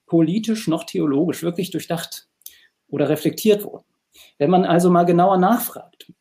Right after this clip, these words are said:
ähm, was sie denn an der bestehenden gesellschaftlichen Ordnung zu kritisieren haben und wie sie sich ein alternatives islamisches System vorstellen, dann wird schnell offensichtlich, dass das nicht über oberflächliche und rhetorisch ausgeschmückte Gedanken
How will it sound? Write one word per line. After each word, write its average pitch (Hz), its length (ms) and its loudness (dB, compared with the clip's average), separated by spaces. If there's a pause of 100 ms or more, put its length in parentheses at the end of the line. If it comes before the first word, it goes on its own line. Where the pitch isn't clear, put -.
(240)
ähm, 143 420 -4
was 156 240 -6
sie 170 120 -2
denn 160 200 0
an 156 120 0
der 160 80 0
bestehenden 156 520 -2
gesellschaftlichen 160 680 -4
Ordnung 143 420 -4
zu - 100 -16
kritisieren 165 580 -2
haben - 400 -16
und 147 220 -4
wie 175 100 -4
sie 170 140 -8
sich 170 180 -8
ein 160 80 -2
alternatives 160 680 -2
islamisches - 560 -6
System 151 360 -6
vorstellen, - 480 -6 (680)
dann 143 180 4
wird 202 160 2
schnell 190 420 4
offensichtlich, 190 680 -6
dass 180 200 -6
das 175 220 -6
nicht 185 320 -2
über 175 280 -2
oberflächliche 185 680 -4
und 170 180 -4
rhetorisch 180 500 -4
ausgeschmückte 185 680 -4
Gedanken 160 640 -2